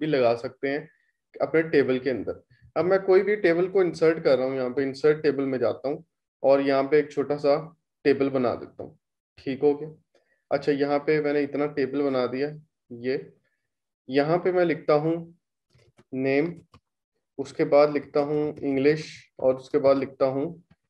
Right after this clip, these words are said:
मैथ्स, और आगे एक और कॉलम बनाते हैं जिसके अंदर हम इसका टोटल करेंगे, ठीक है। पहला हम कहते हैं कि है अहमद, ठीक है, यहाँ पे लिखते हैं अहमद। अहमद के इंग्लिश में आए हैं जी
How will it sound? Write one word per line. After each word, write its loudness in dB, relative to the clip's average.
मैथ्स, 0
और 4
आगे 4
एक 0
और 2
कॉलम 0
बनाते -4
हैं -2
जिसके -8
अंदर 0
हम -2
इसका -2
टोटल -2
करेंगे, 0
ठीक -6
है। 2
पहला 2
हम -6
कहते 0
हैं -2
कि -2
है 0
अहमद, -2
ठीक -12
है, -4
यहाँ -2
पे -2
लिखते -8
हैं -4
अहमद। -4
अहमद 2
के 2
इंग्लिश 0
में 4
आए 6
हैं 0
जी -4